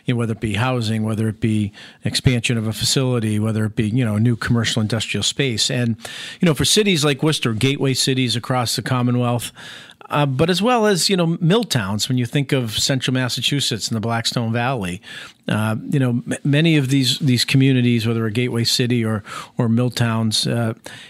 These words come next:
you know, had, that had an industrial legacy, oftentimes have older, contaminated, sometimes closed sites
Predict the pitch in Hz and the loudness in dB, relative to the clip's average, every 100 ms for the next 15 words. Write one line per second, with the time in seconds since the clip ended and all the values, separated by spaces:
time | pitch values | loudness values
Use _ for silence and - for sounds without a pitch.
0 | - 127 117 - 139 143 135 135 - - | -4 -2 0 0 2 2 0 -2 -8 -6
1 | 123 135 139 139 127 113 131 123 - 120 | -2 0 0 2 0 0 0 -2 -2 -2
2 | 117 135 135 - 110 104 98 - - - | 0 0 0 0 0 -2 -4 -12 -18 -18
3 | - _ - 143 151 156 135 139 127 107 | -20 _ 0 0 2 2 2 2 2 2
4 | 120 117 156 143 135 139 135 - 180 _ | 0 0 2 2 4 2 2 -4 -12 _
5 | - _ 269 - 135 - 143 139 131 127 | -20 _ -14 -4 -2 2 2 4 2 0
6 | 117 139 127 131 120 - - 139 131 - | 0 0 0 0 -2 -4 -2 0 0 0
7 | - 139 110 113 - | 0 2 0 -2 -4